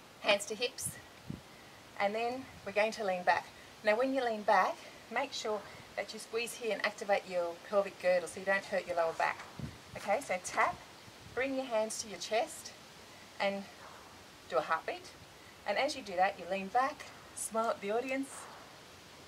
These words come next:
Okay, now this next bit I'm gonna show you. I've got a mat here because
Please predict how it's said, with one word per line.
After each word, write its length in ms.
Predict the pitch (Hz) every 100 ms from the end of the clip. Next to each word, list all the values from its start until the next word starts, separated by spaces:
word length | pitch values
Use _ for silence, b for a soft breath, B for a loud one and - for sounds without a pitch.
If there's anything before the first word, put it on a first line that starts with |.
| - -
Okay, 360 | 196 233 311 339 - - - B B B - -
now 400 | 208 208 208 214 - 190 - - - - -
this 180 | 202 214
next 280 | 220 -
bit 140 | 214 220
I'm 100 | 180
gonna 140 | 156 156
show 160 | 175
you. 180 | 160 202 262 B B B - -
I've 140 | 202
got 160 | 277 233
a 20 |
mat 240 | 190 185 -
here 160 | 196 180
because 640 | 165 185 170 156 -